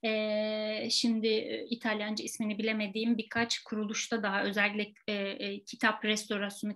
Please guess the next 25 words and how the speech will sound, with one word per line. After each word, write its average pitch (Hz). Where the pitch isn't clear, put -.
kağıt 220
restorasyonu 214
ile 214
ilgili 202
bazı 202
kuruluşlarda, 214
e, 220
yaptığı, 214
e, 214
çalışmalar 233
var. 190
Zaten 208
Hadi 214
Bey'in 233
bu 240
Müzeler 226
Bakım 240
Enstitüsü 233
önerisinde 226
de, 262
e, -
o 220
mektubun 233
sonunda 233
da, 285